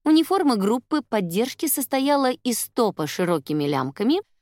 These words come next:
который заканчивался выше пупка, короткой юбки и специальных мини-шорт.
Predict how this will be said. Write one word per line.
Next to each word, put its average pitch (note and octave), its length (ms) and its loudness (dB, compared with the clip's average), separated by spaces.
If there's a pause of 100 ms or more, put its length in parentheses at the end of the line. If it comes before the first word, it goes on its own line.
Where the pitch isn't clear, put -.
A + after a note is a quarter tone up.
(140)
который C#4+ 340 2
заканчивался A3 840 -2
выше F#3+ 260 -2
пупка, F#3+ 540 -2 (340)
короткой B3 540 0
юбки D#4+ 580 -2 (280)
и G4+ 160 4
специальных B3+ 800 -2
мини-шорт. F3 800 -4